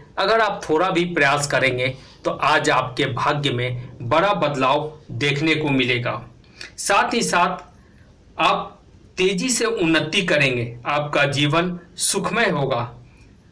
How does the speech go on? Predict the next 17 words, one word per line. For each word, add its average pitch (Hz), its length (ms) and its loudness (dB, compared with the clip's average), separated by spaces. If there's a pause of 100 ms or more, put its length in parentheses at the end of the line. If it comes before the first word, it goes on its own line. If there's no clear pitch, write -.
(360)
क्योंकि 170 360 0
ग्रहों 156 340 2
की 165 160 0
दशा 151 340 2 (340)
भाग्योदय 151 760 2
का - 520 -2
शुभ 190 300 -4
योग 170 280 2
बना 131 260 4
रहा 117 240 -2
है। 117 120 -10 (320)
ऐसे 190 300 2
समय 170 320 2
में 147 380 0 (200)
शुक्र 226 420 -2
का 175 200 2
गोचर 143 520 0